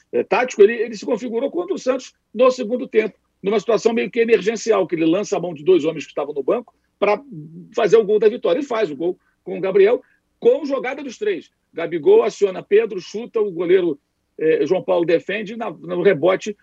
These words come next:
o gol do, do Gabriel, e o Flamengo vence o jogo por dois a um.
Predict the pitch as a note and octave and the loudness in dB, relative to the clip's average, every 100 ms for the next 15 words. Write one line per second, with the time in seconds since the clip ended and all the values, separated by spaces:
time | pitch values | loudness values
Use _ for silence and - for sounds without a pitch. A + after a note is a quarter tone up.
0 | _ G3+ D#3 F3 E3 F3 E3+ E3 F3 F3 | _ 0 6 6 6 4 4 2 2 4
1 | E3+ D#3+ F#3 - F#3 F3+ E3+ E3+ F3 E3 | 4 6 6 2 -2 -4 -6 -4 -6 -2
2 | F3 F3+ D#3+ G3+ - | -2 0 -2 -4 -8